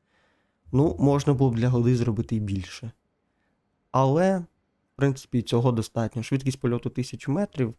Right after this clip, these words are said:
Підкалібри, блін, хороший снаряд. Я вважаю, що для восьмого рівня, тим паче для преміум танку, це дуже хороший тип снаряду, так як пробиває він і екрани, там, і парканчики, і катки, і без проблем залітає.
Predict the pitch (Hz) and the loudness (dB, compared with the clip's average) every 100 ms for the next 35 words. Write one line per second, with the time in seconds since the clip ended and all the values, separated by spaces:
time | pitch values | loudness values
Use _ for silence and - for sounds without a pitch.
0 | _ _ _ _ _ _ _ 165 151 - | _ _ _ _ _ _ _ -16 -16 -18
1 | _ 147 - 180 185 143 131 123 117 117 | _ -8 -2 0 2 2 2 2 0 -2
2 | 113 107 165 175 - 120 123 113 113 117 | -2 0 -2 -2 -4 -4 -4 -6 -6 -4
3 | 120 117 110 - 120 127 147 160 - 113 | -2 -2 -2 -2 0 0 0 -2 -2 0
4 | 127 180 160 110 110 110 117 110 113 113 | 2 2 0 -2 -2 -4 -4 -4 -4 -2
5 | 117 110 110 - 143 143 117 - - _ | -4 -4 -6 -4 -6 -4 -8 -10 -20 _
6 | - 117 113 104 117 107 110 123 - 135 | -6 -2 -2 -2 -4 -4 -6 -6 -4 -2
7 | 190 175 139 - - - - 117 107 120 | -2 -4 -4 -6 -10 -12 -8 -6 -2 -2
8 | 110 107 _ _ _ _ - 113 107 - | -2 -4 _ _ _ _ -4 -2 -2 -4
9 | 117 101 117 143 180 165 156 131 120 113 | -4 -2 -4 -2 -2 -2 -2 -4 -6 -6
10 | 107 107 107 - 117 107 123 120 147 165 | -8 -10 -12 -6 -4 -4 -6 -6 -4 -4
11 | 143 - - 117 107 107 110 - 113 117 | -4 -10 -10 -6 -6 -6 -8 -8 -6 -8
12 | - - 156 120 107 - - 107 117 107 | -8 -6 -4 -4 -6 -8 -6 -4 -4 -4
13 | 101 101 101 107 107 | -6 -8 -8 -8 -10